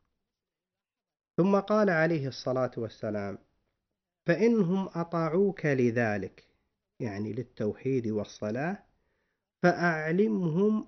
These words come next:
أن الله افترض عليهم صدقة تؤخذ من أغنيائهم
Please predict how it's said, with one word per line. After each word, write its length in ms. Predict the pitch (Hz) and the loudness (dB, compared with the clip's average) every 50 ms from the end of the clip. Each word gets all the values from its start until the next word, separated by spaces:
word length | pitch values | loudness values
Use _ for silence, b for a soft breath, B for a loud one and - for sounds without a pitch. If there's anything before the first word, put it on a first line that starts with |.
| _ - - | _ -4 0
أن 380 | 180 202 208 202 202 196 185 | 2 2 2 2 2 0 0
الله 680 | 180 170 165 160 147 151 165 180 180 180 175 151 165 165 | 0 0 0 0 0 0 0 0 -2 -2 -2 -2 -4 -4
افترض 640 | 151 156 - _ - 170 170 175 165 160 156 143 147 | -6 -8 -10 _ -4 -2 -2 0 0 -2 -2 -2 -2
عليهم 960 | 143 143 127 127 127 131 139 156 165 165 170 165 139 147 170 175 175 170 165 | -2 -2 -2 -2 -2 -2 0 0 0 0 -2 -2 -2 -2 -2 0 0 0 -2
صدقة 1000 | 160 - - 160 147 143 135 139 131 - - 160 170 165 - 190 196 208 208 202 - - | -4 -6 -4 -2 -2 0 0 -2 -2 -2 -2 -4 -2 -2 -2 -2 0 0 0 0 -2 -2
تؤخذ 580 | - 175 - - 135 147 - - - 190 180 160 | -4 -6 -4 -6 -10 -14 -10 -6 -4 -2 0 0
من 320 | 147 131 131 139 135 123 | 2 2 2 0 0 0
أغنيائهم 1000 | - 135 135 120 117 117 113 117 120 135 147 156 165 165 143 156 185 214 220 226 | -2 -2 -4 -2 -2 0 0 0 2 2 2 2 0 0 0 2 2 2 2 0